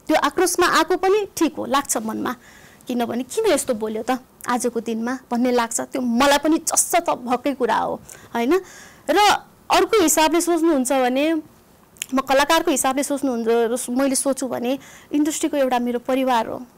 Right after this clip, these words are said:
वर्षा राउत, होइन? हामी दिदीबहिनी हौँ, हामी साथी हौँ। भोलि मबाट पनि भुलचुक हुनसक्छ। मैले बोल्दा बोल्दै, अघि बोल्दा बोल्दै म अड्केँ, मैले केही शब्द मैले बोल्थेँ होला, होइन? कहिलेकाहीँ हुन्छ नि, त्यो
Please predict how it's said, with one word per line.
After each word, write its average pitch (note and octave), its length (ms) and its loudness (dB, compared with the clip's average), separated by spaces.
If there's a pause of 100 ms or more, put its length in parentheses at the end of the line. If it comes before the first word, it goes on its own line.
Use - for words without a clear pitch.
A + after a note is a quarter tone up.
(920)
वर्षा A3+ 280 -6
राउत, A#3+ 340 -8
होइन? B3+ 240 -2 (400)
हामी B3 200 2
दिदीबहिनी C4+ 480 2
हौँ, A#3 160 -6
हामी B3 180 0
साथी D4 400 0
हौँ। B3+ 260 -6 (600)
भोलि C#4+ 160 4
मबाट D#4+ 360 4
पनि D#4 200 0
भुलचुक A#3+ 380 -4
हुनसक्छ। A3+ 480 -8 (420)
मैले B3+ 160 0
बोल्दा B3+ 300 2
बोल्दै, A#3+ 220 -2
अघि C4 200 0
बोल्दा B3 280 0
बोल्दै B3 260 -2
म B3 80 0
अड्केँ, B3+ 580 -2 (240)
मैले B3+ 180 2
केही B3+ 180 0
शब्द A#3+ 260 -2
मैले A#3 260 0
बोल्थेँ C#4+ 400 2
होला, A3+ 260 0
होइन? A#3 500 -4
कहिलेकाहीँ D4+ 720 2
हुन्छ A#3+ 280 -2
नि, D#4 140 2
त्यो C#4 240 2